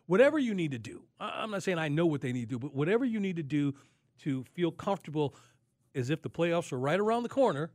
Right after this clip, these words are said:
which a month and a half from now they are, but still, do whatever it is you have to do. You have the luxury to do that having this kind of lead.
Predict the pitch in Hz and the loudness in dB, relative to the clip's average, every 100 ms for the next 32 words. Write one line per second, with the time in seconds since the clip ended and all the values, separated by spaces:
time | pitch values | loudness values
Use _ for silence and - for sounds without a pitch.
0 | _ _ _ _ - 139 139 139 160 - | _ _ _ _ -8 -4 -2 0 -2 -2
1 | 143 147 170 165 143 143 143 127 123 143 | -6 -2 -2 -4 -6 -4 -4 -4 0 2
2 | 160 113 127 127 - - 160 131 - _ | 2 0 -6 -8 -10 -2 0 0 -6 _
3 | _ _ _ - 117 190 196 196 190 170 | _ _ _ -6 0 4 4 4 0 -2
4 | 170 175 180 160 175 127 117 160 139 151 | -2 -2 -2 -4 -6 -4 -6 -6 -2 -2
5 | 151 151 131 139 156 120 - - 143 135 | -2 -6 -6 -4 -4 -6 -10 -14 -8 -6
6 | 127 127 - 131 110 113 117 90 | -6 -6 -10 -14 -12 -12 -12 -12